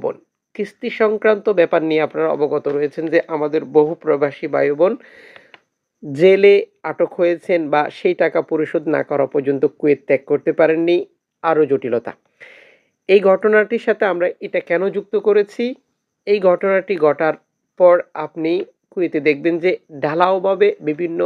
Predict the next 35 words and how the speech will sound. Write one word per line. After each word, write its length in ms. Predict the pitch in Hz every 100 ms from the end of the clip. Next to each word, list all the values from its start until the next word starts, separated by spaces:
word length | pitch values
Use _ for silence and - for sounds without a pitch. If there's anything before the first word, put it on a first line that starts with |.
| 180
প্রবাসীর 540 | 160 160 156 151 - 160
বিরুদ্ধে 360 | 151 147 131 -
অ্যাকশন 360 | 139 - - 170
নেওয়া 180 | 156 143 -
শুরু 180 | 143 127
হয়েছে। 260 | 131 - - _ _ _ _ -
যারা 340 | 160 156 160 - _
কিস্তি 360 | - 202 _ 190
নিয়ে 200 | 165 165
পরিশোধ 360 | 143 156 139 151 -
করেননি, 360 | 156 147 151 175 - _ _ -
সময় 320 | - 160 165
মতো 180 | 160 160
কিস্তি 340 | 147 - - 165 143
পরিশোধ 280 | 147 160 -
করতে 200 | 156 -
ব্যর্থ 280 | 147 139 - 160
হয়েছেন 440 | 160 156 - 165 170 _ _ _ _
বা 120 | - 147 -
যারা 220 | 156 147 170 - _ _ -
কিস্তি 340 | 196 _ 208 180
নিয়ে 220 | 180 185 190 160
বর্তমানে 480 | 147 156 151 151 160 - _
সেটির 360 | - 170 165 -
সাথে 180 | 165 170 -
সংযুক্ত 420 | 165 165 151 143 147 139
নেই, 120 | 151 - -
অবৈধ 320 | 156 170 156
হয়ে 280 | 147 139 131
গেছেন, 320 | 143 - 175 180 - _ -
অনেকে 300 | 160 147 156 151
আবার 180 | 156 175 - _ _ _ _
দেশে 300 | 151 180 214
চলে 260 | 202 170 151
গেছেন 340 | 143 - 196